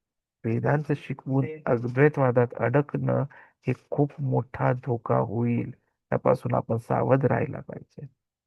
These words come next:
तर आजच्या श्लोकातनं आपण हे शिकतो की सर्व काही प्रभूंपासून येतं, त्यांच्या सेवेत वापरा. एकत्व म्हणजे गुण समानता,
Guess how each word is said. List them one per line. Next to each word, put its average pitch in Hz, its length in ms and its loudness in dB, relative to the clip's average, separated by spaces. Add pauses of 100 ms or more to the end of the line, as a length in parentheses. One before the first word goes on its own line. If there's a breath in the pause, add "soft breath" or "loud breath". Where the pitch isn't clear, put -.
(1400)
तर 143 80 -4
आजच्या 139 280 -2
श्लोकातनं 139 560 0
आपण 127 300 -2 (100)
हे 123 80 2
शिकतो - 680 -2 (440)
की 123 80 0
सर्व 131 400 0
काही 151 300 0
प्रभूंपासून 117 840 -2
येतं, 120 300 -4 (420 loud breath)
त्यांच्या 123 260 0
सेवेत 135 540 -2
वापरा. 135 420 -6 (840 loud breath)
एकत्व 151 580 4
म्हणजे 131 340 2
गुण 139 320 0
समानता, 139 720 -2